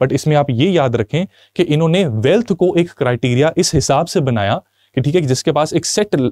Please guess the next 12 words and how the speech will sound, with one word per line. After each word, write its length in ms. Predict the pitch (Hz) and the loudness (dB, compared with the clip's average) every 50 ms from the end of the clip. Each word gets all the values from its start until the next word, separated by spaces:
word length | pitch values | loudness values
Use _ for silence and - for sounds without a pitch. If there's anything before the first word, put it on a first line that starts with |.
| - - | -2 -2
level 300 | 117 110 120 131 156 160 | 0 2 2 2 2 0
of 180 | 156 - 156 - - | 0 0 -2 -2 -2
wealth 380 | 117 107 123 160 180 175 - | -2 0 2 0 0 -2 -4
है, 80 | - 113 - _ _ _ _ _ _ _ _ _ _ _ _ _ - | -6 -6 -6 _ _ _ _ _ _ _ _ _ _ _ _ _ -2
राइट, 160 | 156 165 165 - _ _ _ _ - | -2 -2 -2 -6 _ _ _ _ -4
वही 280 | 123 127 143 165 240 254 | -2 0 2 4 4 4
इंसान 400 | 202 180 170 - 175 156 165 165 | 4 2 2 2 2 2 2 2
वोटिंग 360 | 139 127 131 123 - 151 135 | 2 2 2 2 0 0 0
कर 80 | 127 117 | 0 0
सकता 260 | - - 101 - 110 | -2 -2 -4 -2 -2
है, 60 | 104 | -2
जिसने 520 | 104 117 - - - - 170 196 233 247 | 0 0 -2 -2 0 0 2 2 2 0